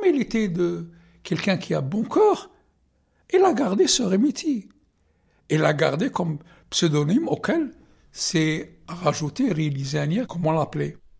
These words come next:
Et Rimiti donc arrive soixante-deux, les Relisani ne veulent pas de cette femme-là qui porte l'opprobre sur Relisane, notre ville. Et donc elle est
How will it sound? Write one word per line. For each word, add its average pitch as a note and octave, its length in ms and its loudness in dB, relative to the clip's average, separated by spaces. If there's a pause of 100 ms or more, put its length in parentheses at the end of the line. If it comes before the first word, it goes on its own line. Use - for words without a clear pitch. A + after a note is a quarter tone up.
(960)
Et A#3+ 200 4
Rimiti B3 440 0
donc F#3 220 -4
arrive D3+ 180 -6
soixante-deux, D3 760 -4 (500)
les E3 120 2
Relisani D3 640 0
ne F3+ 100 2
veulent C3+ 220 -6
pas C4+ 180 -6
de C#3+ 120 -6
cette - 220 -10
femme-là F3 360 -6
qui - 160 -16
porte - 320 -12
l'opprobre C#4+ 400 -6
sur A#2 240 -12
Relisane, C3 640 -2 (720)
notre - 240 -4
ville. D#4 360 4 (600)
Et D#3 80 -4
donc A#3 240 4
elle F3 160 2
est D#4 260 0